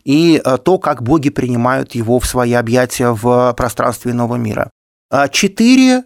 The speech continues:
деревянных позолоченных ковчега, внутри которых каждый по принципу меньшего ящика в больший стоял друг в друге.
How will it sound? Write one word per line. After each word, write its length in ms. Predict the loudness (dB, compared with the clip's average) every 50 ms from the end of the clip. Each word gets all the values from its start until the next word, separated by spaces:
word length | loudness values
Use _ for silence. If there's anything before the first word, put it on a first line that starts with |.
| _ -6
деревянных 640 | -2 0 2 2 2 2 0 0 0 -2 -4 -4
позолоченных 640 | -4 -2 0 0 0 0 -2 -4 -4 -4 -4 -4 -4
ковчега, 640 | -4 -4 -6 -4 -6 -8 -8 -8 -8 -10 -14 -14 -12
внутри 360 | -4 -2 -2 0 0 0 -2
которых 500 | 0 -2 -4 -4 -2 -2 0 0 -2 -4
каждый 560 | -4 -2 -2 -2 -2 -2 0 0 2 2 0
по 160 | -2 -4 -4 -4
принципу 640 | -2 -2 -2 -2 -2 -4 -6 -8 -6 -4 -2 -2
меньшего 440 | 0 0 0 -2 -2 -4 -4 -4 -2
ящика 520 | 0 0 0 0 0 -4 -6 -6 -6 -6
в 80 | -6 -4
больший 400 | 0 0 0 0 0 -2 -6 -6
стоял 340 | -6 -4 -2 0 0 0 -2
друг 220 | -2 -4 -6 -6
в 60 | -6
друге. 280 | -6 -6 -6 -8 -12